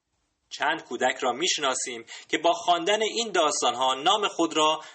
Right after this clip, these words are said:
به رستم تغییر دادند. شخصیت‌های مرد در شاهنامه که می‌توانند الگوی کودکان ما و اسوه ایثار و توانایی و شجاعت باشند،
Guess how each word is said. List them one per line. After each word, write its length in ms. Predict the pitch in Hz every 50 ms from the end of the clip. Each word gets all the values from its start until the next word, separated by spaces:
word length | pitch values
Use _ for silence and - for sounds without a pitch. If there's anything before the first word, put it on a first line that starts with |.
| - -
به 180 | 120 139 151 147
رستم 400 | 151 156 147 - - 170 180 185 180
تغییر 480 | - - - 170 170 202 208 190 160 110
دادند. 440 | 101 101 95 - - - - - - _ _ _ _ _ _ _ _ _ _ _ _ _ _ _ _ _ _ _
شخصیت‌های 640 | - - 139 127 - - 131 123 117 131 131 135 131
مرد 380 | 123 123 127 135 156 180 185 -
در 160 | - - - - -
شاهنامه 560 | - 156 139 131 131 127 127 123 123 117 113 - - - - -
که 100 | - 196
می‌توانند 520 | 202 220 214 220 208 196 196 196 196 196 - -
الگوی 440 | 170 165 165 165 202 202 202 202 190
کودکان 560 | - - 160 147 151 151 151 170 180 175 175
ما 300 | 165 165 165 147 127 - 160
و 20 |
اسوه 480 | 165 165 - - - - - 233 233 233 - - -
ایثار 460 | 165 165 160 160 160 - 196 214 214
و 80 | 208 202
توانایی 640 | 196 - - 147 143 143 139 139 135 131 139 147 160
و 60 | 165
شجاعت 520 | 147 - - 123 110 120 127 143 143 - -
باشند، 560 | 107 107 - - 123 120 120 120 117 -